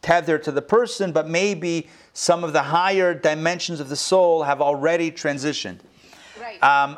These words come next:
Speaker 1: I have not seen that in the sources. My understanding is that the soul, even the higher levels,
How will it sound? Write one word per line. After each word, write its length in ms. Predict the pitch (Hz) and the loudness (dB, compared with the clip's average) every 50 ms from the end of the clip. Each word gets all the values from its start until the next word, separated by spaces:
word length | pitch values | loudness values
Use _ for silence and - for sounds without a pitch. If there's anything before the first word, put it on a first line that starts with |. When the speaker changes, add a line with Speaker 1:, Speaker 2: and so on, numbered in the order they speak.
| - | -4
Speaker 1:
I 160 | - - 147 156 | 0 0 0 0
have 380 | 143 147 156 175 202 208 185 | 2 2 2 2 2 0 -2
not 260 | 185 190 190 208 202 | 0 0 0 0 -2
seen 380 | - - - - 185 185 185 180 | -4 -8 -8 -6 -6 -6 -4 -2
that 200 | 160 170 156 151 | 0 0 0 0
in 100 | 147 143 | -2 -2
the 100 | 135 135 | -2 -2
sources. 760 | 135 - 156 151 151 151 - - 170 185 185 175 - - - _ _ _ _ _ _ _ | -2 0 0 0 0 0 -2 -4 -4 -4 -4 -4 -6 -8 -10 _ _ _ _ _ _ _
My 260 | - 135 139 165 185 190 | -6 -4 -2 -2 0 -2
understanding 720 | 190 180 160 156 - - - 165 160 165 160 156 151 147 - | -2 -4 -4 -6 -4 -2 -2 -2 -2 -2 -2 -4 -6 -6 -4
is 520 | - 160 160 156 143 123 117 113 - - - _ _ _ _ _ _ | -2 0 0 2 0 0 -2 -4 -6 -8 -10 _ _ _ _ _ _
that 160 | - 135 131 | -2 -2 0
the 100 | - 135 | -2 -6
soul, 500 | 127 - - - 170 170 170 165 156 151 151 | -4 -4 -2 0 2 2 2 2 0 -2 -4
even 240 | 156 165 170 160 | -4 -4 -2 0
the 120 | 156 151 135 | 0 0 0
higher 320 | 131 147 160 170 165 160 | 0 0 0 2 2 2
levels, 500 | 151 156 151 156 147 131 131 127 120 110 | 2 2 0 0 0 -2 -4 -4 -6 -6